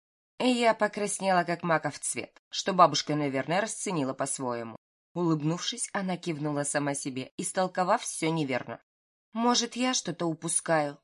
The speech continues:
и мне тогда эта ночь с шефом не приснилась?» Нет,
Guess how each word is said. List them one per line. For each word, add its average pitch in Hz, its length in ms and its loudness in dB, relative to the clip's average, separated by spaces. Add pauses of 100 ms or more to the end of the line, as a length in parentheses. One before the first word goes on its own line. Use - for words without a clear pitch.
и 143 100 0
мне 143 240 0
тогда 160 320 0
эта 156 200 2
ночь 170 240 0
с - 100 0
шефом 170 320 0
не 170 80 -2
приснилась?» 233 720 -6 (380)
Нет, 165 480 -6